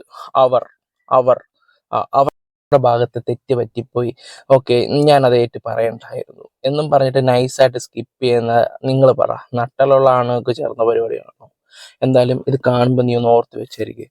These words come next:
കാരണം ആ ഒരു സംഭവം അറിഞ്ഞപ്പോൾ എനിക്ക് നല്ല ഒരു ഇത് തോന്നി. കാരണം നീ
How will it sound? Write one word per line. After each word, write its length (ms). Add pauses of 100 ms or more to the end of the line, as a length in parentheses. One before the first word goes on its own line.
കാരണം 300
ആ 140
ഒരു 240
സംഭവം 460
അറിഞ്ഞപ്പോൾ 440 (360)
എനിക്ക് 180
നല്ല 600
ഒരു 260 (160)
ഇത് 220
തോന്നി. 280 (420)
കാരണം 260 (440)
നീ 100